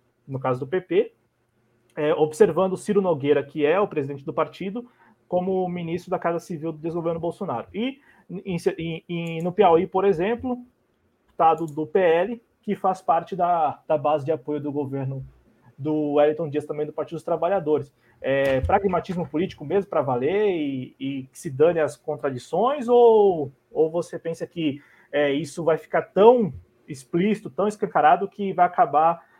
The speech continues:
de repente, é, pressionando esses, esses agentes políticos, aí, esses deputados, no caso, a, de repente, deixarem os partidos, ou, é, pressionarem as suas executivas pra que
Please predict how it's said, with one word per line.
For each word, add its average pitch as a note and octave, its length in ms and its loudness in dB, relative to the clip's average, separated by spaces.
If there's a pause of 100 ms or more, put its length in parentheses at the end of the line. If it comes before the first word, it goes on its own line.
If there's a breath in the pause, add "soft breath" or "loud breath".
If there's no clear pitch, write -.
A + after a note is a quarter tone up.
(120)
de D#3+ 120 -2
repente, D#3+ 680 -4 (280)
é, D3 120 0
pressionando D#3 600 -2
esses, D3 400 -10
esses C#3 200 -8
agentes C#3+ 360 -2
políticos, C#3 520 -8
aí, B2+ 120 -2
esses C#3+ 180 -6
deputados, C3+ 480 -4
no B2+ 80 -10
caso, D3+ 340 0 (320 soft breath)
a, C3+ 140 -2
de C#3+ 120 -4
repente, D3+ 300 -6
deixarem C#3+ 360 -4
os C3+ 80 -12
partidos, C#3 880 -6
ou, E3+ 320 4 (280)
é, C3 920 -2 (720)
pressionarem E3 540 0
as C#3 80 -4
suas D#3 140 -6
executivas D3+ 580 -6
pra C#3+ 200 0
que C#3+ 460 -8